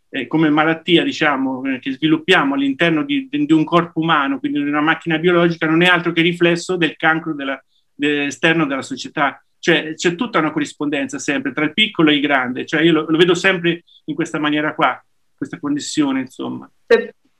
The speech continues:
Speaker 2: volevo aggiungere anche alle sue parole, se non siamo d'accordo con alcune decisioni che prendono i nostri politici,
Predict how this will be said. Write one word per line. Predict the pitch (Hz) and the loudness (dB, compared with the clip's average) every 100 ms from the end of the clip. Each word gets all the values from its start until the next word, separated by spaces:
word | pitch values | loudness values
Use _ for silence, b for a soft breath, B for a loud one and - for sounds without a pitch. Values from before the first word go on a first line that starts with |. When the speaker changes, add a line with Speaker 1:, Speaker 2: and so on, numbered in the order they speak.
| _ | _
Speaker 2:
volevo | 214 226 240 | 0 2 4
aggiungere | 240 240 240 254 254 233 233 | 4 2 0 -4 -4 -2 0
anche | 214 233 233 | 0 -2 0
alle | 214 | -2
sue | 226 226 214 | -2 -4 -2
parole, | 208 214 220 214 | 0 0 0 -4
se | 208 | -2
non | 220 233 | -2 -2
siamo | 226 214 214 | -2 0 2
d'accordo | 208 208 220 220 214 | 2 0 -2 0 -2
con | 208 190 | -2 2
alcune | 196 196 233 220 | 2 2 2 2
decisioni | 202 202 202 208 208 208 202 | 2 0 -2 0 2 2 0
che | 202 190 | 0 -4
prendono | - 214 208 208 | 2 2 4 4
i | 208 | 4
nostri | 214 - 220 | 2 -2 -6
politici, | - 202 226 254 - 294 | 0 0 0 -4 -4 -4